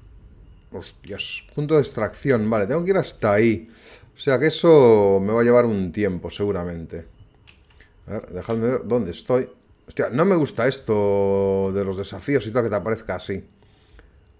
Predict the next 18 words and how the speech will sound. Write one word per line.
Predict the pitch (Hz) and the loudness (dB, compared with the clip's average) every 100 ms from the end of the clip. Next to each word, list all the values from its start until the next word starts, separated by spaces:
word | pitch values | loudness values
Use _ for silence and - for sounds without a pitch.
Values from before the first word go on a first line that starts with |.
| - | -12
Vamos | 135 127 | -6 -4
a | 127 | 0
ver, | 110 107 | 0 0
huye. | - 160 107 101 95 - - _ | 2 2 2 -2 -2 -12 -20 _
Vale, | 101 87 92 | -12 -12 -12
esta | - 123 | -10 -6
es | |
la | 117 | -6
que | 113 | -2
estamos | 127 120 - | -2 -2 -4
siguiendo, | 101 92 80 85 | -4 -4 -6 -8
¿no? | 127 156 - - - - - - _ _ - _ _ _ _ _ _ _ _ _ _ _ _ _ _ _ _ _ _ _ _ _ _ _ _ - | -10 -12 -18 -20 -20 -20 -20 -20 _ _ -20 _ _ _ _ _ _ _ _ _ _ _ _ _ _ _ _ _ _ _ _ _ _ _ _ -20
Vale. | - - - - - - _ _ _ - _ _ _ _ _ _ _ _ _ | -18 -16 -14 -14 -14 -18 _ _ _ -20 _ _ _ _ _ _ _ _ _
Vale, | 85 | -16
estas | 80 - | -16 -14
son | 95 | -14
las | 90 | -14
misiones. | 90 - 131 139 143 151 151 | -16 -8 -4 -2 -2 -4 -8